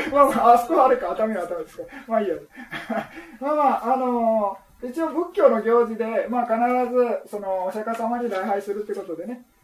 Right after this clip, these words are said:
「ナモタソバガワタアラハトサマサンブッダ」っていうのを、まあ、最初に唱えるみたいな感じですね。ですから、まあ、そういうようなことを唱えることによって、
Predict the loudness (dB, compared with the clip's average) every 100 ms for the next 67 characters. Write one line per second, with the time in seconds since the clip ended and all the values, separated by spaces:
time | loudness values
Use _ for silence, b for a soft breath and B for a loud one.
0 | b -8 -4 -4 -4 -6 -4 -4 -4 -6
1 | -4 -6 -4 -8 -10 -12 -14 -14 -14 -14
2 | -12 -14 -16 -20 _ _ _ -12 -12 -12
3 | -8 -6 -2 -2 -2 -8 -8 -8 -8 -10
4 | -12 -8 -2 -2 -2 -8 -18 -20 -20 -20
5 | -16 -14 -16 _ _ -20 -12 -10 -6 -4
6 | -2 -2 2 0 6 4 4 -2 -2 0
7 | 0 -2 -2 0 2 2 0 -2 -4 -6
8 | -6 -2 0 -2